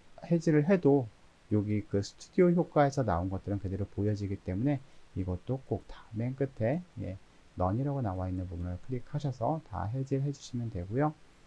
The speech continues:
음, 향후 모든 회의에 적용을 하게 되면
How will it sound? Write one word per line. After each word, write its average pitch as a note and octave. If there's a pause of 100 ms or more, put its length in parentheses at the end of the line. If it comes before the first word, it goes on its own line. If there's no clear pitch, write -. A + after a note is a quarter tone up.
(300)
음, A2
향후 F#3
모든 B2+
회의에 E3
적용을 A#2
하게 A2+
되면 G#2